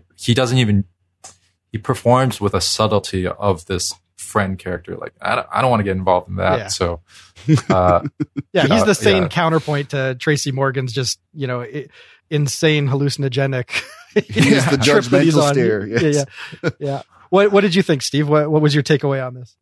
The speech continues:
Speaker 3: You know, I'm trying not to get into it all, uh, but I, I will say it's nice to see old school cell animation.
Speaker 2: Mm-hmm.
Speaker 3: Uh,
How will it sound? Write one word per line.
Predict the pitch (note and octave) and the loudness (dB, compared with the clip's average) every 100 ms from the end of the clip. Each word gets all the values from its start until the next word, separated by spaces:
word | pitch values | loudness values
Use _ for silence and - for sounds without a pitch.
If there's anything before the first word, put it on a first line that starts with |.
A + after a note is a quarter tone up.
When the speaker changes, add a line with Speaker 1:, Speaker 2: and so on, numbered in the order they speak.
| _ | _
Speaker 3:
You | D#3+ | 2
know, | D#3 C#3+ C3 A2 _ _ _ _ - | 4 4 2 -2 _ _ _ _ -16
I'm | F#2+ | -6
trying | B2 D3+ | 0 4
not | C3+ A2+ - | 4 0 -8
to | - | -10
get | G#2+ B2+ A#2+ | 0 2 2
into | B2 - A2 | 0 -2 -2
it | G2 | 0
all, | F#2 F2+ G#2 | 2 0 -4
uh, | - F#2 F2+ F2+ F2+ - _ _ _ _ _ _ _ _ | -6 -4 -4 -4 -8 -20 _ _ _ _ _ _ _ _
but | A2 G2+ G2+ - | 0 2 2 -2
I, | G#2 | 0
I | F#2+ A#2 | 2 2
will | B2 | 0
say | A#2 A#2+ A2+ | -2 -2 -2
it's | G#2 - | -2 -4
nice | A#2+ - | -4 -4
to | G#2+ | -8
see | - A2 G#2+ | -6 -2 0
old | G#2+ G2+ | 0 -2
school | - G#2 G2 | -6 -4 -4
cell | - G#2 F#2 | -2 -2 -2
animation. | G2 F2+ F#2 F#2 - F2+ F2+ G2+ - _ _ | -2 -2 -2 -4 -8 -6 -6 -8 -18 _ _
Speaker 2:
Mm-hmm. | D3+ D3+ G3+ | -6 -4 -4
Speaker 3:
Uh, | E2+ E2+ E2+ E2+ F2 | -4 -4 -4 -4 -6